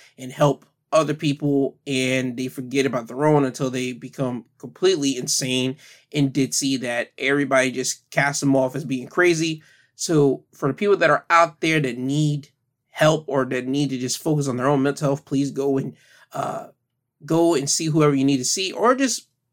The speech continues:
take some time out for yourself. Just explore uh, wildlife, if that's what you like to do, or go off to the beach and just look at the beach, 'cause the beach is a beautiful scenery, or just go to anywhere that has water and some type of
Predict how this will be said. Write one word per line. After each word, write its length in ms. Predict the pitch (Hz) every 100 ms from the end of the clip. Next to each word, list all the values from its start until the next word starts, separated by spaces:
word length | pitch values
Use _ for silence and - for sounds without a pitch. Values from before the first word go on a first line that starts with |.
| _ -
take 180 | 226
some 140 | 269 254
time 260 | 214 208
out 80 | 202
for 80 | 202
yourself. 320 | 185 202 147 - _ 143
Just 340 | 170 185 -
explore 840 | 147 - - 151 156 165 165 156 - _ _ -
uh, 240 | 143 127 131
wildlife, 560 | 139 156 151 151 151
if 60 | 131
that's 200 | 147 151
what 100 | 147
you 80 | 147
like 160 | 147
to 60 | 143
do, 480 | 120 147 151 147 151 _ _
or 340 | - 135 127 120
go 300 | 135 151 151
off 280 | 147 147 -
to 120 | 135
the 80 | -
beach 320 | 147 156 156
and 100 | 127
just 140 | 131
look 140 | 143 143
at 120 | 139
the 60 |
beach, 340 | - 139 156 -
'cause 120 | 127
the 60 | 139
beach 240 | 143 156
is 140 | 135
a 200 | - 120 - _ _ _
beautiful 480 | 147 165 160 156 151
scenery, 480 | - 147 151 147 160
or 200 | - 254
just 160 | 196
go 100 | 185
to 160 | 170 -
anywhere 320 | 170 170 170
that 100 | 131
has 260 | 147 139 127
water 580 | - 127 135 151 147 -
and 180 | 139 143
some 120 | 143
type 260 | - 127 135
of 200 | 120